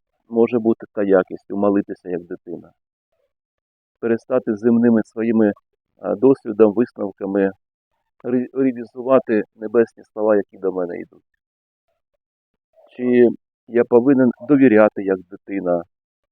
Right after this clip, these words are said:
дорослим? Бо дитина у всьому довіряє дорослим, бо живе за їх рахунок. І звідкиля вона черпає свою мудрість, навіть земну, дитина? Тільки з дорослих. Бере приклад з них.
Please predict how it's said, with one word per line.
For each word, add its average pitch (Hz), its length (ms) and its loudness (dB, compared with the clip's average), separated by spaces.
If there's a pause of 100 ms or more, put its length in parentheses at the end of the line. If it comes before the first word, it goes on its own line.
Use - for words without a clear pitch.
(100)
дорослим? 95 680 2 (640)
Бо 107 160 -8
дитина 113 560 2 (640)
у 131 100 -8
всьому 104 400 -4
довіряє 92 380 4
дорослим, 82 560 0 (460)
бо 101 260 -2 (100)
живе 117 460 0
за 98 220 -8
їх 98 220 -16
рахунок. 98 500 -10 (2000)
І 107 320 -8
звідкиля 120 420 -6
вона 104 220 -2
черпає 95 640 0 (300)
свою 101 240 -4
мудрість, 92 640 -4
навіть 92 300 -4
земну, 101 420 -6
дитина? 82 420 -10 (500)
Тільки 143 300 -12
з 117 60 -12
дорослих. 98 480 0 (640)
Бере 120 220 0
приклад 110 400 0
з 90 140 -16
них. 90 160 -6